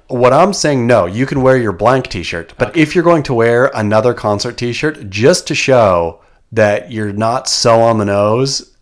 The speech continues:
Speaker 1: as to wear a Journey t-shirt to a Journey concert. I don't even know if this happens anymore, to be honest. I used to see this.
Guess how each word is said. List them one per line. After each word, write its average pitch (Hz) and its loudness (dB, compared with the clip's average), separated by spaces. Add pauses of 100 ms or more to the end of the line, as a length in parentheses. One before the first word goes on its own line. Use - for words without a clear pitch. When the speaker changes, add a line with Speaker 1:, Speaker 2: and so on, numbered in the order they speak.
(160)
Speaker 1:
as 107 -4
to 110 -6
wear 107 2
a 98 -4
Journey 107 -4
t-shirt 95 -8
to 98 -6
a 95 -6
Journey 95 -8
concert. 101 -8
I - -8
don't 147 -4
even 160 -2
know 135 0
if - -8
this - -8
happens 95 -4
anymore, 82 -10
to 85 -20
be 90 -8
honest. 85 -10
I 117 -6
used 156 -4
to 127 -6
see 117 -4
this. 107 -4